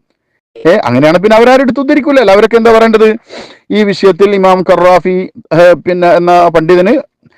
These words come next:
അദ്ദേഹത്തിന് തെറ്റുപറ്റിയിരിക്കുന്നു, ബഹുമാനപ്പെട്ടവർക്ക് തെറ്റുപറ്റിയിരിക്കുന്നു, അദ്ദേഹത്തിന്റെ ശിഷ്യനെ തിരുത്തിയിരിക്കുന്നു, ആ ശിഷ്യന്റെ അഭിപ്രായമാണ് നമ്മൾ സ്വീകരിക്കേണ്ടത് എന്നല്ലേ എഴുതി വെക്കേണ്ടത്? എന്നാൽ ഏറ്റവും കൂടുതൽ ബഹുഭൂരിപക്ഷം പണ്ഡിതന്മാരും പിൽക്കാലത്ത് വന്നവർ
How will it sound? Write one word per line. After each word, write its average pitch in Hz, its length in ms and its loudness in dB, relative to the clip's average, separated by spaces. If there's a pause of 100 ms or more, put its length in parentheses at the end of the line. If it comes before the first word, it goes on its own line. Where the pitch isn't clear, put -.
(280)
അദ്ദേഹത്തിന് 175 680 0
തെറ്റുപറ്റിയിരിക്കുന്നു, 175 720 0
ബഹുമാനപ്പെട്ടവർക്ക് 175 720 0
തെറ്റുപറ്റിയിരിക്കുന്നു, 175 920 -2 (300)
അദ്ദേഹത്തിന്റെ 165 400 0
ശിഷ്യനെ 160 360 -2
തിരുത്തിയിരിക്കുന്നു, 180 1000 -2 (320)
ആ 170 160 2
ശിഷ്യന്റെ 170 380 -4
അഭിപ്രായമാണ് 175 680 2
നമ്മൾ 175 220 -2
സ്വീകരിക്കേണ്ടത് 175 680 -2
എന്നല്ലേ 180 260 0
എഴുതി 220 140 0
വെക്കേണ്ടത്? 285 460 0 (440)
എന്നാൽ 156 560 0 (560)
ഏറ്റവും 180 500 0
കൂടുതൽ 269 200 0
ബഹുഭൂരിപക്ഷം 247 800 2
പണ്ഡിതന്മാരും 269 600 0
പിൽക്കാലത്ത് 240 480 0
വന്നവർ 240 400 0